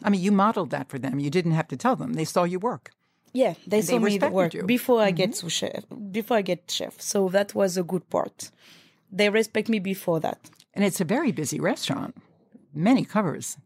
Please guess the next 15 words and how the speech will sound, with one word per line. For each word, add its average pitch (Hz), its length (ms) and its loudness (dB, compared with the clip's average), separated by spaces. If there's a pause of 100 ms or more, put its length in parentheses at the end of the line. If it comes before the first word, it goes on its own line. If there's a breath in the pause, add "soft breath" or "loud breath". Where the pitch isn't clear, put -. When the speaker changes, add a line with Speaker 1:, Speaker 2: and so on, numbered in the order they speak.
(200)
Speaker 1:
Right? 214 100 2
Speaker 2:
Yes. - 400 -4 (100)
Speaker 1:
It - 140 -14 (340 loud breath)
Speaker 2:
The 214 160 0
challenging 269 600 4
part 254 560 2
is 226 240 0
not 233 760 2 (180)
the - 160 -2
managing. 185 760 2 (420)
It's 185 280 2
not 202 580 2 (500 soft breath)
the, 180 380 4
let's 180 220 2
say, 175 360 0